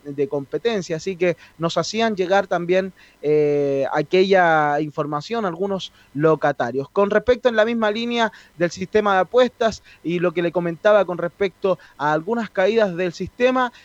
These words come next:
Cristian Muñoz se refiere y nos indica, "Estamos reforzando el sistema de teletrack punto c l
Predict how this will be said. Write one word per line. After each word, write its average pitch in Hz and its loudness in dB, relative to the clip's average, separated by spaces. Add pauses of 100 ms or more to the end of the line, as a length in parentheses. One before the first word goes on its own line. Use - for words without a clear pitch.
(120)
Cristian 226 0
Muñoz 214 -4
se 214 0
refiere 190 0 (1080)
y 220 0
nos 196 -2
indica, 185 -2 (100)
"Estamos 269 0 (240)
reforzando 185 -2
el 196 -2
sistema 220 -2
de 196 0
teletrack 170 -4
punto 247 -8
c 226 6
l 240 2